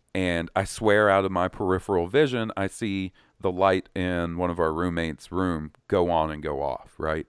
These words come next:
And I'm like, "Oh, fuck, this house is haunted. I'm the only one here." So I called you.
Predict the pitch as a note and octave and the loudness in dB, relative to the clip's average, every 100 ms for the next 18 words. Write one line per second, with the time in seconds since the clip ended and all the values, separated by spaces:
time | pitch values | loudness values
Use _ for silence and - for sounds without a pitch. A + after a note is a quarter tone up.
0 | _ _ _ _ G2 F#2+ E2+ - E2+ D2+ | _ _ _ _ -4 -2 -4 -4 -6 -6
1 | - - _ - F#2 E2 - _ - A2+ | -10 -16 _ -6 -2 -2 -2 _ -10 -4
2 | F2+ E2 - D#2 - E2 D#2+ E2 E2 - | -2 -2 -4 -10 -4 -4 -2 -4 -6 -10
3 | - - - G#2+ G2+ F2+ F2+ E2+ G2 F2+ | -20 -8 -4 -2 0 0 0 -2 -2 -4
4 | - G2 B2+ - E2 E2+ E2+ | 4 4 4 4 4 4 0